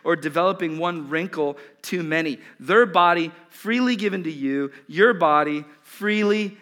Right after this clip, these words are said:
given to them. Safety, security, seen and known with all your flaws, still accepted and loved.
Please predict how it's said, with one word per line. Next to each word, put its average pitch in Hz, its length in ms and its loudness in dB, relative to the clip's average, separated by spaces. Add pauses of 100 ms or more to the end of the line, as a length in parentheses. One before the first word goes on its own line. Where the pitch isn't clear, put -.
(120)
given 165 500 -2 (180)
to 180 120 -4
them. 135 460 -6 (600)
Safety, 156 600 -6 (560)
security, - 880 -14 (1600)
seen 156 580 -10 (240)
and 123 240 -4
known 131 340 -6 (280)
with - 100 -20
all 135 220 -6
your 196 100 -10
flaws, 113 720 -14 (720)
still - 280 -16
accepted 110 460 -18
and 104 140 -20
loved. - 400 -20